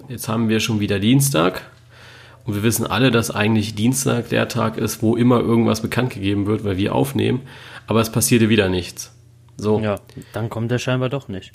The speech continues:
Speaker 1: Jetzt
Speaker 2: Also
Speaker 1: bin
Speaker 2: wenn
Speaker 1: ich
Speaker 2: er heute
Speaker 1: gespannt.
Speaker 2: nicht kommt, dann kommt er nicht.
Speaker 1: Ja, pass auf, jetzt bin ich gespannt. Äh, jetzt ist m-, morgen ist Mittwoch und alle Medien haben geschrieben: Bild, Express, Kicker und so weiter. Mittwoch wird Sané vorgestellt. Was passiert bei diesen ganzen, äh,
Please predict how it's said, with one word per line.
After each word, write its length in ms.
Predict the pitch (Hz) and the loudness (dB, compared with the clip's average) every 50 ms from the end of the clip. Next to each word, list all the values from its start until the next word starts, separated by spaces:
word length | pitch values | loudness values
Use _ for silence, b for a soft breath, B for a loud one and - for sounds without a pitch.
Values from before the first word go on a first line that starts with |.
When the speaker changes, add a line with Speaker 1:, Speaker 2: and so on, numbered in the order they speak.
| - - | -16 -4
Speaker 1:
Jetzt 200 | 101 110 139 139 | 0 0 0 2
Speaker 2:
Also 100 | 113 113 | 2 4
Speaker 1:
bin 80 | 143 | 6
Speaker 2:
wenn 60 | 139 139 | 6 6
Speaker 1:
ich 80 | 131 | 6
Speaker 2:
er 60 | - | 4
heute 60 | 127 139 | 2 0
Speaker 1:
gespannt. 200 | 143 - - 127 | 2 2 0 0
Speaker 2:
nicht 100 | 127 - | 0 -2
kommt, 200 | - 160 143 143 | -4 -8 -8 -8
dann 100 | 156 139 | -10 -10
kommt 240 | - 156 147 139 - | -8 -8 -8 -8 -8
er 80 | 143 | -8
nicht. 240 | 143 143 123 - - | -8 -8 -8 -10 -8
Speaker 1:
Ja, 140 | - 113 135 | -6 -4 -4
pass 100 | 139 139 | -2 0
auf, 180 | 190 165 120 117 | 0 0 2 2
jetzt 200 | 117 117 - - | 0 0 2 2
bin 80 | 156 | 0
ich 100 | 151 - | 2 0
gespannt. 460 | - - - - 120 113 110 104 - B B B B B B B B B | -2 -4 -4 -2 -2 -2 -2 -4 -6 B B B B B B B B B
Äh, 300 | 127 127 123 123 117 - - | 0 2 2 2 0 0 0
jetzt 200 | 131 143 139 147 | 0 0 0 -2
ist 160 | 139 - 151 | -4 -2 0
m-, 160 | 143 135 139 131 | 0 0 2 0
morgen 340 | 120 120 135 147 156 156 143 | 2 4 4 4 4 4 2
ist 120 | 139 139 | 2 2
Mittwoch 480 | 127 127 127 - - 107 101 - - - - - | 0 0 -2 -2 -4 -6 -6 -6 -8 -12 -12 -10
und 180 | 113 110 - - - - - | -10 -10 -10 -12 -14 -8 -4
alle 200 | 120 135 165 151 | 0 4 6 6
Medien 380 | 143 131 127 123 117 110 101 | 6 6 6 4 4 2 0
haben 160 | 101 101 101 101 | 0 -2 -2 -4
geschrieben: 540 | 98 - - - 107 101 101 101 101 95 90 | -4 -6 -6 -6 -4 -4 -4 -4 -4 -6 -2
Bild, 460 | - 127 127 135 131 127 - - - | 0 2 4 4 4 2 0 -2 -6
Express, 760 | - - - - - - 120 120 120 113 - - - - - - | -8 -10 -10 -10 -8 -4 -2 0 0 -2 -4 -6 -8 -10 -10 -4
Kicker 300 | - 135 131 - 139 127 | -2 -2 0 2 2 0
und 140 | 117 113 110 | 2 0 -2
so 120 | 110 117 107 | -2 -2 0
weiter. 380 | 110 110 107 107 107 107 - B B B B B B B | 0 0 0 -2 -4 -6 -8 B B B B B B B
Mittwoch 420 | 123 123 151 143 - 147 143 117 117 | 4 4 4 4 2 2 2 2 4
wird 160 | 127 127 113 | 2 2 4
Sané 340 | 113 117 113 110 110 110 110 | 2 2 2 4 4 2 2
vorgestellt. 800 | - - 101 95 95 92 - - - - 98 95 95 95 - - - - _ _ - _ _ _ _ - - _ _ b b b b b b | 0 -2 -2 -2 -2 -4 -4 -6 -6 -6 -6 -4 -6 -8 -10 -16 -20 -20 _ _ -20 _ _ _ _ -20 -20 _ _ b b b b b b
Was 300 | - 120 135 139 - - | 0 0 2 2 0 -2
passiert 680 | - 143 139 139 - - - 123 113 107 107 - - - - | -2 -2 -2 -2 -2 0 2 2 2 2 2 -2 -4 -6 -6
bei 100 | 110 104 | -4 -2
diesen 240 | 107 104 104 113 107 | -2 -2 0 0 0
ganzen, 560 | 104 104 117 117 - - 127 120 120 120 110 | 0 0 0 0 2 2 4 4 4 2 2
äh, 360 | - 110 113 113 110 107 | 0 0 0 2 2 0